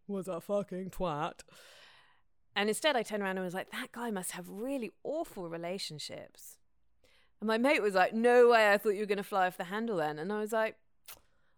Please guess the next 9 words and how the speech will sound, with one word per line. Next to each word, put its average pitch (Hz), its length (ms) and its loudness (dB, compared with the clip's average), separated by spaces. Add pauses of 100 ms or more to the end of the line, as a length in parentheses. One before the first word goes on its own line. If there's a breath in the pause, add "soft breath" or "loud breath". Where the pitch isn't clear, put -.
(100)
"No." 254 720 -6 (300)
Like, 247 480 0 (580 soft breath)
that 294 300 2
man 214 300 2
is, 180 200 -4 (120)
is 196 180 -2
moving 294 560 -2
through 226 260 -6
life 160 680 -2